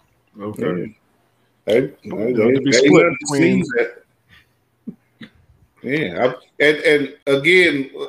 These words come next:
Speaker 2: like, lay that out again, Chris, before we, uh, start to wrap up here.
Speaker 3: Well,
Speaker 2: That's
Speaker 3: how the, how the co-, the Commissioner's Cup works?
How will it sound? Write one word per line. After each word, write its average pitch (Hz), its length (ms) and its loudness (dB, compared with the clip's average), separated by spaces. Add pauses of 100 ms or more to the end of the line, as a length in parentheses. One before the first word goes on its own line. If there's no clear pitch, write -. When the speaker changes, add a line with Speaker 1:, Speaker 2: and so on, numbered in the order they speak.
(340)
Speaker 2:
like, 135 220 -4
lay 196 240 4
that 180 160 4
out 160 200 2
again, 135 440 -2
Chris, 123 180 -4
before 117 340 -10
we, 117 320 -10
uh, 104 460 -10
start 113 340 -8
to 104 80 -6
wrap 110 300 -6
up 107 180 -2
here. 104 280 -10 (500)
Speaker 3:
Well, 170 160 4
Speaker 2:
That's 143 100 2
Speaker 3:
how 143 60 -2
the, 135 160 -2
how 139 100 0
the 131 120 -6
co-, 131 380 -4
the 131 160 -10
Commissioner's 147 440 -8
Cup 180 220 -6
works? 190 340 -8